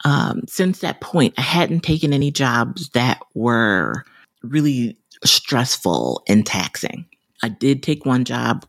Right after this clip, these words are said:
early on, and, uh, it, it,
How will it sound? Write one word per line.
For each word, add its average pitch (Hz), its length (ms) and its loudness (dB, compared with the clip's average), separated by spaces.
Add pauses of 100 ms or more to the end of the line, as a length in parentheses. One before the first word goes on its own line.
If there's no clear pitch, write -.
early 120 300 2
on, 107 400 2 (160)
and, 110 500 2
uh, 98 460 0 (100)
it, 117 140 4 (320)
it, 113 260 2